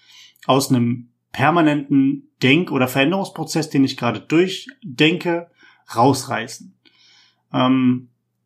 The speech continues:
wir haben natürlich aber auch frei zwischen den Feiertagen.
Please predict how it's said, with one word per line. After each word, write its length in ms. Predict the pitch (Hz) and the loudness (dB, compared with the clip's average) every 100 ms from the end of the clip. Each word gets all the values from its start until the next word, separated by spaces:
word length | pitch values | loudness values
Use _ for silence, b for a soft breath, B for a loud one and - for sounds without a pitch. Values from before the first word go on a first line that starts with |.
| - - | -16 -2
wir 140 | 120 | 2
haben 100 | 143 | 4
natürlich 360 | 170 143 160 156 | 4 0 -2 0
aber 200 | 135 139 | 0 2
auch 380 | 160 185 208 - _ _ _ _ | 2 0 -4 -14 _ _ _ _
frei 480 | - - - 127 180 | -14 -8 0 2 2
zwischen 400 | 202 - 156 170 | 0 -4 -4 0
den 160 | 160 156 | 2 0
Feiertagen. 800 | - 160 170 - 170 170 202 | -2 -4 -4 -2 -4 -2 -6